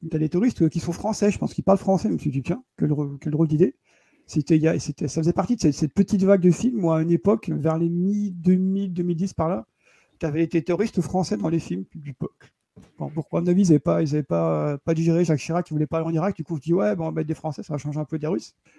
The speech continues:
Et là, t'as ces mecs-là qui sont là, qui essayent de faire péter une bombe, on sait pas trop pourquoi, et... ni pour qui d'ailleurs, c'est, c'est, c'est, c'est très, très vague.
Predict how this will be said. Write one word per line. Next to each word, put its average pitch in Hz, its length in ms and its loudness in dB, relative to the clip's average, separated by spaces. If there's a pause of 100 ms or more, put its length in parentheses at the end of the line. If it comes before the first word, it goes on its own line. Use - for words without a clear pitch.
Et 156 60 -2
là, 156 100 0
t'as 165 120 0
ces 160 140 -2
mecs-là 170 320 0
qui 170 100 -8
sont 156 200 -6
là, 170 240 0
qui 147 100 -8
essayent 156 200 -6
de 147 180 -4
faire 147 220 -10
péter 156 280 -6
une 151 80 -6
bombe, 156 360 -6
on 147 60 -8
sait - 140 -10
pas 160 160 -4
trop - 220 -4
pourquoi, 170 800 -2
et... 147 140 -8 (720)
ni 156 200 -4
pour - 220 -6
qui 196 120 -4
d'ailleurs, 175 220 6
c'est, 147 120 -4
c'est, 147 180 -4
c'est, 139 280 -8
c'est - 160 -10
très, - 160 -4
très 165 200 -2
vague. 156 280 0